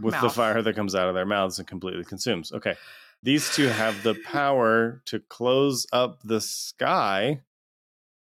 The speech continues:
Speaker 1: so that it does not
Speaker 2: Mm-hmm.
Speaker 1: rain during the time they are prophesying," um, which is, I guess, good if you're, you're trying to do an outdoor preaching thing. You don't want it to rain.
Speaker 2: Hmm.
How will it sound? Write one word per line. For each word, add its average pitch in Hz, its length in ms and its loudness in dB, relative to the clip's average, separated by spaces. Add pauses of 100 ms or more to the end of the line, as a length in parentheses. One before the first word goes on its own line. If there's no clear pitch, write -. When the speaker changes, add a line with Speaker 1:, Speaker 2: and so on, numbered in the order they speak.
(100)
Speaker 1:
so - 220 -2
that 120 100 6
it 113 80 2
does 135 180 4
not 135 160 4
Speaker 2:
Mm-hmm. 123 80 0
Speaker 1:
rain 143 240 2
during 131 200 2
the 127 80 2
time 113 320 0
they 107 120 2
are 104 100 4
prophesying," 107 840 -2
um, 120 80 -2
which 139 160 2
is, 139 200 0
I 123 140 0
guess, 135 300 0 (260)
good 117 380 2
if 110 220 -4
you're, 110 320 0 (260)
you're 113 220 -8
trying 110 220 -2
to 101 60 -10
do 110 120 0
an 104 60 0
outdoor 107 320 0
preaching 110 420 0
thing. 117 340 0
You 107 60 0
don't 95 200 -2
want 101 200 -4
it - 60 -20
to 95 60 -10
rain. 95 300 -2
Speaker 2:
Hmm. 247 260 -2